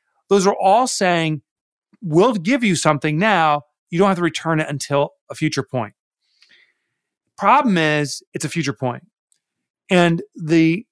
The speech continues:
borrower, your client, has received benefit already. So they've received benefit immediately without the obligation to pay, which means their sense of obligation is going to start decreasing very quickly over time. In a recession like we're experiencing now,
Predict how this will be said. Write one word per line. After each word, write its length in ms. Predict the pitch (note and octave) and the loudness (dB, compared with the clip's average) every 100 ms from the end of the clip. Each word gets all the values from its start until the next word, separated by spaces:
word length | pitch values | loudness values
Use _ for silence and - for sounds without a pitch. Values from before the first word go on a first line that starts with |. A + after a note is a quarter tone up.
| _ _ - | _ _ -18
borrower, 760 | E3 C#3 F3+ C4 G#3+ C#3+ B2+ C3 | -4 2 4 4 2 0 -2 -2
your 140 | C3 | -4
client, 460 | - B3 B3 E3+ C#3 | -4 0 0 0 -4
has 160 | D3 | -6
received 400 | D3+ - C#3+ B2 - | -6 -4 -4 -6 -6
benefit 460 | D3 D3 C3+ - B2+ | -2 0 -2 -6 -12
already. 340 | A#2+ B2 - - | -10 -12 -14 -14
So 120 | C#3 | -2
they've 200 | D#3+ G#3+ | 0 2
received 340 | C4+ A3 D#3 | 0 -2 -2
benefit 380 | C#3+ E3 G#3+ B3 | 2 2 2 -2
immediately 580 | G#3+ F3 E3 D#3 D3+ C#3+ - | 0 0 0 2 0 0 -4
without 260 | C#3+ D#3+ E3 | -2 2 2
the 120 | E3+ | 0
obligation 500 | D3+ C#3 C#3 C3 C3+ | -2 -2 -4 -6 -8
to 60 | B2 | -12
pay, 400 | - C3+ B2 B2 - - - | -10 -10 -10 -18 -20 -20 -6
which 220 | D#3+ D#3+ E3+ | -4 -2 2
means 320 | B3 A#3 E3 | 4 4 4
their 80 | D3+ | 2
sense 220 | F3 E3 | 0 0
of 80 | D3 | 0
obligation 720 | C#3+ C#3+ F3 G3+ E3 D3 - _ _ - | -2 0 -2 0 -2 -4 -6 _ _ -8
is 100 | D#3 | 0
going 180 | D#3 | 2
to 60 | D#3+ | 2
start 300 | D#3+ D3 - | 0 0 -2
decreasing 640 | D3+ D#3 D#3+ C#3+ - C3 A#2 | -6 -6 -4 -4 -4 -6 -2
very 260 | C3 C#3 | 0 0
quickly 340 | - B2+ - B2+ | -2 -8 -6 -6
over 140 | A#2 | -8
time. 460 | - C3+ B2 B2+ - _ _ _ _ _ _ _ _ | -10 -8 -8 -10 -20 _ _ _ _ _ _ _ _
In 240 | G3 F#3+ G3+ | 2 2 2
a 60 | F3+ | 0
recession 480 | D#3+ - B3+ A#3 | 0 2 0 0
like 120 | F3+ C#3+ | -2 -2
we're 80 | |
experiencing 480 | D3 - D#3+ D3 C#3 | -4 -2 -2 -2 0
now, 420 | D3+ G#3 D#3+ C#3 | 2 2 2 -2